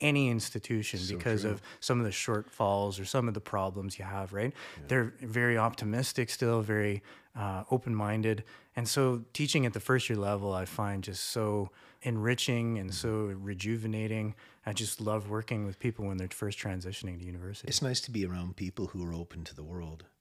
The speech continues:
Speaker 1: Yeah.
Speaker 2: Because we both know that until someone's ready to absorb that learning, they're not.
Speaker 1: Mm-hmm.
Speaker 2: And so if you're in that environment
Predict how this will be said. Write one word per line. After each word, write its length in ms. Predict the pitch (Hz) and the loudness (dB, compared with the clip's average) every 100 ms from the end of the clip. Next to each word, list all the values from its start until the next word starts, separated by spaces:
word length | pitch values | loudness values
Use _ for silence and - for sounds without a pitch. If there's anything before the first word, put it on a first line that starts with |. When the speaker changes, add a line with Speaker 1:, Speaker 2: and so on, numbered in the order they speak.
| - | -4
Speaker 1:
Yeah. 160 | 120 | 0
Speaker 2:
Because 480 | 113 95 98 92 - - | 0 0 -2 -2 -4 -6
we 120 | 113 98 | -6 -2
both 340 | 98 95 - | -2 -2 -4
know 300 | 85 71 69 _ _ - _ _ | -8 -8 -12 _ _ -20 _ _
that 240 | 87 85 85 | -8 -6 -4
until 580 | 90 82 - - 92 | -4 -6 -8 -4 -2
someone's 520 | 85 - 82 78 - 95 | -2 -2 -4 -6 -8 -6
ready 260 | 92 92 | -4 -4
to 200 | 85 92 | -6 -8
absorb 520 | 76 76 87 87 92 92 | -8 -8 -8 -6 -8 -8
that 240 | 80 - | -10 -10
learning, 400 | 80 76 73 73 _ _ | -10 -10 -12 -14 _ _
they're 100 | 78 | -10
not. 400 | 82 90 73 - _ _ _ _ _ - | -6 -6 -8 -14 _ _ _ _ _ -6
Speaker 1:
Mm-hmm. 120 | 110 | -2
Speaker 2:
And 100 | 120 | 0
so 360 | 117 92 82 78 _ _ _ _ - | 0 0 -2 -6 _ _ _ _ -8
if 220 | 95 - | -6 -2
you're 100 | 95 | -2
in 120 | 92 | -2
that 180 | 92 82 | -2 -4
environment 720 | 80 76 87 101 87 76 76 | -6 -6 -4 -4 -4 -6 -12